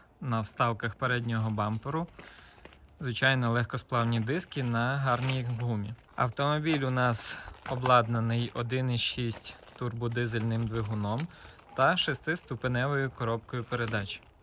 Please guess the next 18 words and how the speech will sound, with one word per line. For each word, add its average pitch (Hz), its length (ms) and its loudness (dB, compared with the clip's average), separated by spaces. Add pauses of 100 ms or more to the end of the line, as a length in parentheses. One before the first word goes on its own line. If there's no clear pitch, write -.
(1200)
Повністю 123 800 0 (120)
має 120 400 2
гарний 117 480 4
технічний 123 920 -4 (200)
та 127 120 -4
візуальний 113 600 0
стан. 117 420 -4 (840)
Зараз 117 400 2
про 131 160 -6
все 123 240 -2
більш, 120 200 -2
звичайно, 113 520 -2
детальніше 117 720 -2 (320)
розповім. 127 800 -4
Також 180 380 0
зробимо 135 540 0
перевірку 120 540 -2
товщиноміром 135 840 -4